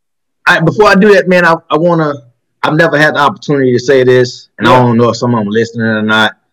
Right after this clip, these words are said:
Speaker 1: um, but I was supposed to get out the Marine Corps. I wasn't even supposed to go on that deployment.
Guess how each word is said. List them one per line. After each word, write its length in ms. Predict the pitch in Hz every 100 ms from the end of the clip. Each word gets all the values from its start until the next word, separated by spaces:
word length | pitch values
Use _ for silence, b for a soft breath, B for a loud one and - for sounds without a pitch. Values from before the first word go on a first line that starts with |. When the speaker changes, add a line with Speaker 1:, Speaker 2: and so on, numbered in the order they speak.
| _ _ _
Speaker 1:
um, 760 | 110 107 104 98 95 92 - _ _ -
but 120 | 151
I 60 | 233
was 80 | 185
supposed 140 | 160
to 100 | 135
get 100 | 156
out 60 | 151
the 60 |
Marine 240 | 131 147 170
Corps. 260 | 180 - _ _ 107
I 40 |
wasn't 140 | 139 143
even 120 | 131
supposed 220 | 143 107
to 40 |
go 60 | 131
on 60 | 131
that 100 | 92
deployment. 420 | - - 87